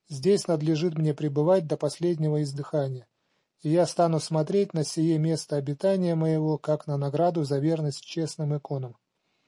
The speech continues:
Будучи заключён в самом отдалённом помещении темницы,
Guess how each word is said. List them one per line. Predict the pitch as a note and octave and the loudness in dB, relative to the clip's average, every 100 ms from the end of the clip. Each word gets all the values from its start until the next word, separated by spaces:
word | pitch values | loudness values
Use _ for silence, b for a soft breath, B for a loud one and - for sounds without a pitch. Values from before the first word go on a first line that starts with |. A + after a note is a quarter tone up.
| _ _ _ _ _ - | _ _ _ _ _ -6
Будучи | D3+ G3+ G#3 - | 0 2 2 0
заключён | D#3+ E3 E3+ E3 - F#3 D#3 | 0 0 0 0 0 0 0
в | |
самом | - F#3 F3 E3+ F3 | -4 0 2 0 -2
отдалённом | G3+ D#3+ D3 D#3+ F#3 F3+ D#3+ D3+ | 0 0 2 2 2 0 0 -2
помещении | D#3 D#3 - F3+ E3 D3+ | 0 -2 0 0 2 0
темницы, | C#3 D#3 F3+ G#3 - C#3+ | 0 0 0 -2 -4 -10